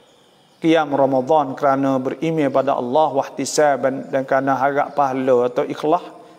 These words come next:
ufira lahu ma taqaddama min dhanbi, dia ampunkan dosa telah lepas. Hmm, Assalamualaikum, Waalaikumsalam, Abah.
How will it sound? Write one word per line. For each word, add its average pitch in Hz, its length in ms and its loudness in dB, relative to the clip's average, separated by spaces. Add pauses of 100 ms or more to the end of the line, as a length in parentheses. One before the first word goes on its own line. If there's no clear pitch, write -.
ufira 151 400 0
lahu 143 400 2
ma 135 160 -4
taqaddama 139 640 -2
min 135 240 -8
dhanbi, 143 400 -2 (320)
dia 123 160 -2
ampunkan 135 320 0
dosa 135 320 0
telah 151 160 0
lepas. - 240 -2 (1040)
Hmm, 120 800 -6
Assalamualaikum, 120 480 -6
Waalaikumsalam, 123 480 -2
Abah. 120 260 -10